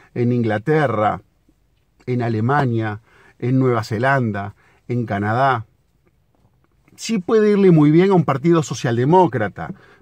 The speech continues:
pero no a un país marxista, no a un partido marxista, no a un partido social comunista. <clears throat> Y eso pasa porque en los países que las cosas funcionan, que se hacen las cosas bien, el socialismo, comunismo,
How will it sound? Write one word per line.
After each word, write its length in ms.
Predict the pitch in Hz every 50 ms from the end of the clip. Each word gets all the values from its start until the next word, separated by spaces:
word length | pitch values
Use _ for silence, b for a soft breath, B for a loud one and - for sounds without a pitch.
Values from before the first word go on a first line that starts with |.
| b b
pero 220 | 139 123 110 110
no 240 | 113 131 151 160 196
a 40 | 233
un 100 | 220 175
país 340 | - 120 120 131 143 143
marxista, 760 | 123 117 110 104 - - 202 190 170 - - - - 82 69 - _ b b b b
no 240 | 127 147 160 175 214
a 40 |
un 120 | 247 226 175
partido 400 | 175 143 139 - 170 175 160 147
marxista, 720 | 127 - 113 113 - 202 196 180 139 - - - 98 104
no 100 | 120 147
a 40 | 170
un 80 | 180
partido 440 | 180 143 131 113 147 151 151 135 - B B B B
social 440 | B - 147 113 - - 156 143 113
comunista. 800 | - 117 113 120 131 147 160 160 123 - _ - - - - - _ b b b b b b b b b b b b b b b b b b b b b b _ -
<clears throat> 440 | 185 - 170 147 135 123 - _
Y 120 | - 202 240
eso 260 | 285 262 - 247 -
pasa 340 | - 214 196 180 - 196 160
porque 340 | - 156 147 131 - 156 147
en 80 | 151
los 120 | 160 160 -
países 400 | 180 180 226 202 - - 185 -
que 100 | - 156
las 140 | 143 131
cosas 260 | - 190 180 196 185 -
funcionan, 640 | - 139 135 123 - - 175 151 131 120 117 117
que 120 | 117 131 117
se 120 | - 180
hacen 220 | 160 - - 156 135
las 100 | 123 117
cosas 300 | - 160 - 175 151 139
bien, 460 | 160 147 135 127 120 117 113 107 - _ _ _ _ _ _ _ _ _ _ _ _ _ _ _ _ _ _ _ - -
el 140 | 135 135 113
socialismo, 680 | - 143 110 - 135 135 160 170 165 147 123 123 120
comunismo, 680 | 110 123 117 123 131 139 147 147 127 113 123 120 113